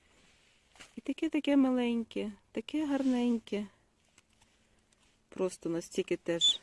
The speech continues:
вдячна рослинка. Гарно зимує в нас. Вже бачу другу зиму. Я його взагалі не прикривала, хоч тієї зими було такі невеличкі морози, але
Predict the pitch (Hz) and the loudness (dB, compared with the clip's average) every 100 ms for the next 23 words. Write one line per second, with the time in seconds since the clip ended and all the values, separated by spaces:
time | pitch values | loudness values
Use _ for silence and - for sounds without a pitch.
0 | - - 175 170 - 170 165 - - 320 | -8 -4 -2 -2 -6 -4 -4 -6 -2 0
1 | 339 - 254 233 - _ _ _ _ _ | 0 0 -2 -2 -8 _ _ _ _ _
2 | _ - _ _ _ _ _ _ _ - | _ -20 _ _ _ _ _ _ _ -10
3 | 190 185 170 156 165 175 233 277 247 233 | -4 -4 -4 -8 -4 0 0 2 0 0
4 | 214 214 - - 170 165 170 165 - 170 | -2 -4 -6 -8 -4 -2 0 -2 -4 -4
5 | 180 175 170 - 269 226 190 180 180 175 | -2 -2 -6 -2 0 0 -2 -4 -4 -8
6 | - 180 190 247 226 - - 202 190 185 | -4 -4 -2 0 -2 -6 -6 -4 -2 -2
7 | 180 - - - 180 180 170 175 180 175 | -4 -4 -6 -4 -2 -2 -4 -4 -4 -4
8 | 175 170 170 165 _ _ _ _ _ _ | -4 -2 -4 -8 _ _ _ _ _ _
9 | _ _ _ _ _ _ _ _ - - | _ _ _ _ _ _ _ _ -16 -14
10 | - 160 165 _ _ - 185 180 160 147 | -6 -6 -6 _ _ -4 0 2 2 0
11 | - - 156 - 185 277 285 - - 165 | -6 -10 -12 -6 0 0 0 -10 -8 -4
12 | 180 190 | -2 -4